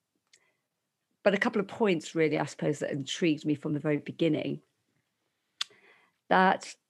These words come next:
the big thumbs up with Federer with my coaching hat on, um, is that he showed respect from the beginning to, to a man that he should have beaten quite comfortably on paper.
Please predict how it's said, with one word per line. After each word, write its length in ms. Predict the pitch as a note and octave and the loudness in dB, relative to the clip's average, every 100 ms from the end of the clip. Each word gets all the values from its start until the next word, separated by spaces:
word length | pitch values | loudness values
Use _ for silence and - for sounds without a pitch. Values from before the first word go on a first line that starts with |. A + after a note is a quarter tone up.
| _ | _
the 60 | |
big 220 | G3 A#3+ - | 2 2 2
thumbs 380 | - G3 F#3+ | 0 2 4
up 160 | F3 - | 2 0
with 140 | F3+ | -4
Federer 200 | - F3 | -2 0
with 140 | D#3+ D3+ | 0 0
my 100 | D#3 | -2
coaching 440 | D#3 A3 - D#3 | 0 0 0 -4
hat 220 | D3+ D3 | -4 -6
on, 320 | - - D#3 D#3 - - _ | -8 -4 -4 -6 -16 -20 _
um, 380 | - D#3 D#3 D#3 - _ _ - | -2 0 2 -2 -6 _ _ 2
is 280 | F#3+ F3+ | 2 0
that 380 | - G3 F#3+ - _ _ | 0 2 4 2 _ _
he 220 | - - A3 | -18 -2 0
showed 320 | - G#3+ G#3 | 2 0 0
respect 560 | G3 - F#3 - - - | -6 0 0 0 -8 -16
from 220 | - D3+ | -6 -4
the 80 | C#3+ | -4
beginning 320 | D3+ D3 C#3+ | -4 -4 -4
to, 220 | - D#3 | -6 -8
to 200 | - - | -8 -4
a 40 | D#3+ | 2
man 460 | E3 D#3 D3+ D3+ - - - | 2 4 2 -2 -6 -20 -2
that 140 | E3+ | 0
he 100 | G#3 | 2
should 180 | G#3+ D#4+ | 2 0
have 100 | A3 | 4
beaten 380 | E3 D3+ - C#3 | 2 2 -2 -2
quite 240 | D3+ D3+ | -2 -2
comfortably 380 | - D3 - C#3+ | -4 -6 -6 -4
on 80 | D3 | -2
paper. 520 | D3 D3 - C3 | -2 -4 -6 -10